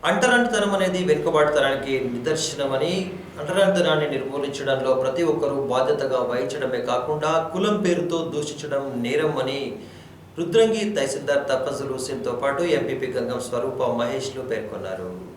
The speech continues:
రుద్రంగి మండలంలోని దేగావత్ తండా గ్రామంలో శనివారం రోజున పౌర హక్కుల దినోత్సవాన్ని నిర్వహించి, పౌర హక్కులపై ప్రత్యేక అవగాహనను గ్రామస్తులకు కల్పించారు.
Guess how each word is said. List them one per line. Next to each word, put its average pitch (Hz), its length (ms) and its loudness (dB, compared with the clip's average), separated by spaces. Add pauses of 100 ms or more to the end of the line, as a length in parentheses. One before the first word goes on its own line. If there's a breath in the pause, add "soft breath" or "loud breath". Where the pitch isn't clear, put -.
(640 loud breath)
రుద్రంగి 226 400 4
మండలంలోని 151 540 2
దేగావత్ 135 480 2
తండా 123 220 0
గ్రామంలో 120 520 0
శనివారం 131 460 2
రోజున 117 480 -2
పౌర 147 240 6
హక్కుల 147 460 4
దినోత్సవాన్ని 127 840 0
నిర్వహించి, 131 960 -2
పౌర 139 180 4
హక్కులపై 135 600 2
ప్రత్యేక 120 440 -2
అవగాహనను 143 920 2
గ్రామస్తులకు 120 840 -4
కల్పించారు. 104 880 -8